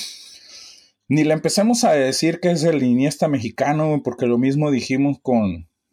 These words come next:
con Mier, que era el nuevo Rafa Márquez, y pues ya vemos que todo, al menos lo,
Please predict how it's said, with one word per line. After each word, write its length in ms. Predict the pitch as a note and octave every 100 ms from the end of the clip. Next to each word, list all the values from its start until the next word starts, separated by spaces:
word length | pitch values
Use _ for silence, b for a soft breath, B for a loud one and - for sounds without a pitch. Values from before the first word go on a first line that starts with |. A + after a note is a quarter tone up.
| _
con 280 | - A#2 A2
Mier, 360 | A#2 B2 C#3 C#3
que 80 | C3+
era 100 | C3
el 100 | C3
nuevo 240 | B2+ B2+
Rafa 260 | B2 B2+ B2+
Márquez, 640 | B2 B2+ B2+ - C3+ -
y 160 | G#2+ G2
pues 400 | - F#2 - -
ya 160 | G#2 G#2+
vemos 320 | A2+ A2+ A2+
que 140 | -
todo, 600 | - - G#2 G#2 G#2 F#2
al 100 | G2
menos 220 | G#2+ B2 A#2
lo, 220 | G2